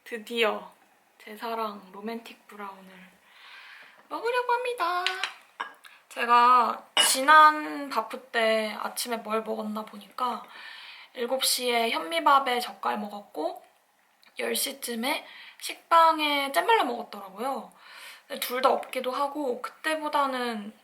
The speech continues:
먹을 필요가 없을 것 같아서 지금 좀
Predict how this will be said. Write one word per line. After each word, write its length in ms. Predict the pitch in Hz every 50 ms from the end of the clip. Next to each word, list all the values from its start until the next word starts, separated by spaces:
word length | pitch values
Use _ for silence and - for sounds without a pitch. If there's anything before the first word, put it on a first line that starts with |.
| _ _ _ - - - - - - -
먹을 340 | - 226 220 226 240 240 240
필요가 320 | - - - 180 170 - 254
없을 300 | 240 - - - 269 262
것 140 | 262 247 226
같아서 760 | - - - - - 214 214 214 214 220 240 233 226 214 - - - - - - - - - - - -
지금 500 | - 240 220 226 220 220 220 214 214 208
좀 480 | 208 - 247 233 214 208 202 202 202 208